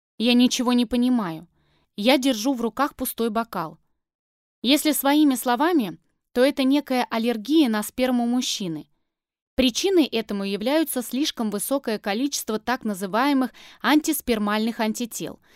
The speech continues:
которые не дают сперматозоиду исполнить его оплодотворяющую функцию. Вы с мужем проходили тест на совместимость, и он, увы, подтвердил то, что я вам сейчас сказал.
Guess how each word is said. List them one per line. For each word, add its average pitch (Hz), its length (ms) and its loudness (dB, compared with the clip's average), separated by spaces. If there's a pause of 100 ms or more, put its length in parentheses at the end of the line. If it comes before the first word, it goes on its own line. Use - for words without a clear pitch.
(160)
которые 262 380 2
не 254 140 4
дают 262 360 0
сперматозоиду 180 920 -4 (220)
исполнить 302 640 2
его 208 320 0
оплодотворяющую 202 1080 -4
функцию. - 680 -12 (420)
Вы 262 120 4
с - 80 2
мужем 339 300 4
проходили 226 520 0
тест 302 300 0
на 240 100 -2
совместимость, 196 800 -4 (300)
и 220 120 0
он, 311 240 8
увы, 233 220 4
подтвердил 202 640 -4
то, 302 300 0 (220)
что - 200 -6
я 247 180 2
вам 254 180 2
сейчас 214 360 -6
сказал. - 460 -12